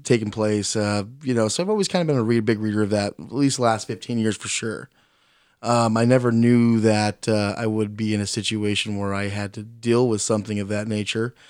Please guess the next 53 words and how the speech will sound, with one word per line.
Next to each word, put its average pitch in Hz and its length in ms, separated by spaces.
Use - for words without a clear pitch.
'cause 123 160
ultimately, 135 680
you 123 160
know, 120 120
when 117 140
you 113 80
hear 113 140
people's 113 260
stories 117 460
or 104 40
you 101 120
see 135 180
things 131 220
on 107 140
television 113 560
or 113 140
programs 113 680
or 107 200
whatever, 127 460
and 117 80
you're 104 100
kind 127 240
of 110 80
somewhat 117 300
skeptical 120 480
about 113 240
it, 113 60
you 117 140
call 110 220
bullshit. 117 760
Well, 123 220
I'm 123 260
the 110 120
same 117 260
way. 107 320
I 104 100
just 104 220
call 107 180
bullshit, 110 560
you 113 60
know 104 80
what 101 80
I - 20
mean? 104 220
I'm 107 100
just 101 160
an 117 80
old 104 160
heavy 107 160
metal 104 220
dude, 110 340
played 107 220
music, 110 440